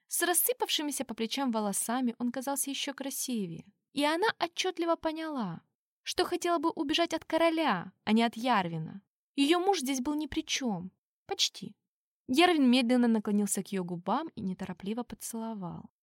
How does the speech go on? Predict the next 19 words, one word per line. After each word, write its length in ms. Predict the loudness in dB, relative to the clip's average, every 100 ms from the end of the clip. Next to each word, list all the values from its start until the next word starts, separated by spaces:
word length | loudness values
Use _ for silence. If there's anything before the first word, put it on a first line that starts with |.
| _
"А 120 | -2 -2
утро 240 | -2 -4
бывает 460 | -4 -4 -4 -6 -8
очень 420 | -8 -6 -6 -6
приятным", 720 | -8 -10 -10 -12 -14 -14 -14 -16 _ _ -4
прошептал 580 | -4 -4 -4 -2 -2 -4
он. 380 | -6 -4 -6 -10 _ _ _
И 60 |
следующий 540 | 4 6 6 6 6 6
его 160 | 4
поцелуй 500 | 2 0 2 2 0 -2
отозвался 640 | -4 -4 0 0 2 0
во 60 | -2
всём 300 | 0 0 0
теле. 500 | -2 -4 -4 -6 -14 _ _ _
Наверное, 680 | 2 4 6 6 6 0 -8 -8
хранители 420 | 0 2 2 2 2
что-то 320 | 0 2 2
сделали, 720 | 2 0 2 2 0 -4 -8